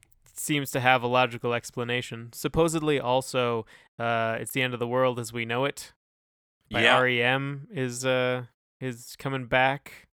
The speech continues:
Speaker 2: Anytime
Speaker 1: on
Speaker 2: anything
Speaker 1: charts
Speaker 2: bad
Speaker 1: and, yeah.
Speaker 2: happens in the news, which, uh, we're actually gonna talk about that
Speaker 1: <laughs>
Speaker 2: in our bonus segment today, just a,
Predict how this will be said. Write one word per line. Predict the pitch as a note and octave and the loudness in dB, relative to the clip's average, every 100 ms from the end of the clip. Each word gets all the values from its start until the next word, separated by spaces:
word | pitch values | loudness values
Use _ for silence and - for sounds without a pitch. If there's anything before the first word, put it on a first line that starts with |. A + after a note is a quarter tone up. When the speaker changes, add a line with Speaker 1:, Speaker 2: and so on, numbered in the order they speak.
| _ _ _ _ D3 | _ _ _ _ -2
Speaker 2:
Anytime | D#3+ - E3+ D3+ | 0 0 -2 -2
Speaker 1:
on | - | -4
Speaker 2:
anything | B2+ B2+ | -4 -2
Speaker 1:
charts | C3+ C3 F#2 | 0 0 -2
Speaker 2:
bad | F2 F2+ F2+ | 0 2 2
Speaker 1:
and, | F2 | 2
yeah. | F2+ | 0
Speaker 2:
happens | - F2 E2 | 0 -4 -6
in | F2 F2 | -8 -8
the | F2 | -8
news, | F2 F2 F2 E2+ | -6 -6 -6 -8
which, | - G2+ F#2 G#2+ | -6 -6 -2 -2
uh, | G2 | -2
we're | G#2 B2 | 2 0
actually | B2+ D3 | 0 -4
gonna | A2+ | -2
talk | - G#2 | 2 2
about | A#2 G#2 F#2+ | 2 0 2
that | G2 | 0
Speaker 1:
<laughs> | F#2 | 0
Speaker 2:
in | |
our | F2+ E2+ | -2 -2
bonus | F2+ G2 F#2 | -4 -2 -2
segment | - F2 D#2+ D2+ | -2 -4 -4 -6
today, | F2 E2+ F#2 | -4 -2 -4
just | E2+ E2+ F2 | -6 -6 -6
a, | C2+ D2 | -6 -8